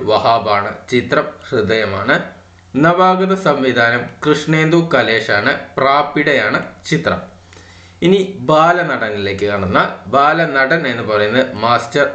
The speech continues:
ആദിത്യനാണ്. നിറയെ തത്തകളുള്ള മരം എന്നുള്ളതാണ് ചിത്രം. ബാലനടി എന്ന് പറയുന്നത് സ്നേഹ അനുവാണ്. ചിത്രം തലയാണ്. മികച്ച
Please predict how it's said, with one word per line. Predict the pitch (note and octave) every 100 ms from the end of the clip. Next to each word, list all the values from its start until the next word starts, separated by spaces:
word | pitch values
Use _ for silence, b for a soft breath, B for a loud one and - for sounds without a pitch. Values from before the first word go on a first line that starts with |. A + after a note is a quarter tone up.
| -
ആദിത്യനാണ്. | A#2 B2+ C3+ C3 C3 G#2+ G2+ C3 F3+ - B B B
നിറയെ | C3 D#3 D#3+ E3 F#3 F3+ D#3
തത്തകളുള്ള | D3+ - E3+ E3+ D#3 D3+ C3+ B2+
മരം | C3 C#3 E3 D3
എന്നുള്ളതാണ് | A#2+ A2 G#2+ G2+ A2+ A#2+ -
ചിത്രം. | - B2 E3 - B B B B
ബാലനടി | C3+ D#3 E3 F3+ F3 D3 D3+ E3+ F3
എന്ന് | C#3 B2+
പറയുന്നത് | A2+ G#2+ G#2 A2 D#3+ E3 -
സ്നേഹ | C3 C#3+ D3 E3 E3 - - A#2
അനുവാണ്. | A#2 D3 A#2 G#2 A#2+ - -
ചിത്രം | - B2 D3 E3 - - -
തലയാണ്. | E3+ F3 C#3 F#2+ F#2 - - - - b b b b b b b - -
മികച്ച | G2+ D#3 D#3 F3+ -